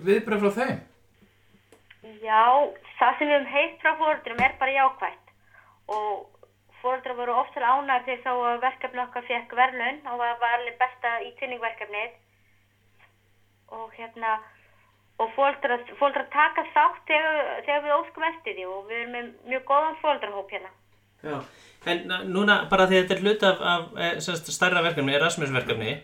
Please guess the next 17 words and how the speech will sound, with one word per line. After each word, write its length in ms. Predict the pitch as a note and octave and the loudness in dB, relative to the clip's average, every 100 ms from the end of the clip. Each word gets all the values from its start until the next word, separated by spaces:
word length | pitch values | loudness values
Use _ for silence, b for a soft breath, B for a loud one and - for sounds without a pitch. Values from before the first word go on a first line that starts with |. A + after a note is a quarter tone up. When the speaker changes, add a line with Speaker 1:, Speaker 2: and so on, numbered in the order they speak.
| - | -14
Speaker 2:
Já. 580 | - - - - G#3 A3+ - - | -14 -8 -10 -10 -12 -14 -16 -6
Speaker 3:
Eh, 280 | C#3 C#3 D3 | -2 0 0
segja 320 | - F#3 G3 | 0 2 2
okkur 160 | F#3+ G#3 | 4 2
aðeins 180 | G#3 | 2
frá 80 | G3 | 0
því 140 | F#3+ G#3 | 0 0
líka, 240 | F#3+ A2 | 0 0
hvernig, 360 | G#2+ E3 E3+ E3 D#3+ - | -2 -2 -2 -4 -4 -4
hvernig 440 | F3 E3 D#3+ D3+ - | -4 -2 0 0 -4
þ-, 320 | D3 - E3 - | -10 -12 -14 -6
mun 240 | D#3+ D#3 | -4 2
það 200 | F3 D#3+ | 6 6
verkefni 340 | D#3 D#3 C#3+ C#3 | 4 0 -2 2
þróast 400 | C#3 C#3 - - | 2 0 -4 -10
til 100 | B2+ | -8
dæmis? 300 | B2+ - | -8 -10